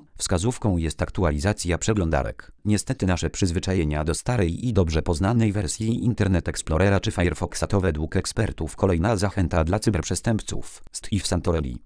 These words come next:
szef działu dochodzeniowego firmy konsultingowej Tam Cimru, dodaje, że przeglądanie jedynie tak zwane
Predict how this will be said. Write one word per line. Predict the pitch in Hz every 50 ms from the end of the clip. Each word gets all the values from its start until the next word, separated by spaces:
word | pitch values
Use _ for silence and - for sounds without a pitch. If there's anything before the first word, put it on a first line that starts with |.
| - -
szef | - - 92 80
działu | 98 123 113 107 104 98
dochodzeniowego | 85 98 - 92 85 87 113 127 117 95 80 76 73 78 87
firmy | - - 92 82 82 82 87 85 76
konsultingowej | - 87 78 - - 85 82 - - 87 78 76 73 78 80 82 82
Tam | - 104 90 87 85 76
Cimru, | - 98 104 107 98 85 76 71 - - -
dodaje, | - 135 117 87 76 80 76 71 - - - - -
że | 85 92 -
przeglądanie | - - 110 107 95 80 82 92 117 117 92
jedynie | 80 78 76 82 80 78 78
tak | - - 82 80
zwane | 82 78 64 62 60 60